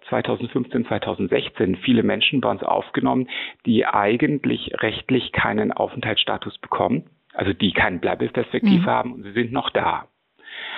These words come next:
Speaker 1: Das heißt also, wir haben die Verfahren nicht entsprechend, äh, beschleunigt. Die Situation hatte sich aber auch entspannt zweitausendsechzehn. Es kam dann deutlich weniger. Das ist das Erste. Das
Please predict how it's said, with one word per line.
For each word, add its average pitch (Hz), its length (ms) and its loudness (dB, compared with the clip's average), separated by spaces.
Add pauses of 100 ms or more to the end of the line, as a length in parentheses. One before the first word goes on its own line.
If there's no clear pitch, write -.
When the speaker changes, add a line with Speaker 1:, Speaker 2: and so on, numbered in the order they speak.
(120)
Speaker 1:
Das 107 140 4
heißt 113 400 0
also, 123 340 0 (380)
wir 127 240 4
haben 135 160 8
die 139 80 0
Verfahren 151 720 2
nicht - 300 -2
entsprechend, 131 720 0
äh, 123 160 4
beschleunigt. 131 760 2 (200)
Die 123 160 6
Situation 131 520 2
hatte - 280 0
sich - 180 0
aber - 240 2
auch - 140 -2
entspannt 131 540 0 (120)
zweitausendsechzehn. - 880 -4
Es - 160 -2
kam 113 300 2
dann 113 160 -2
deutlich - 400 -6
weniger. 110 420 0 (600)
Das 120 140 2
ist - 80 0
das 143 140 0
Erste. 123 320 0
Das 104 140 -2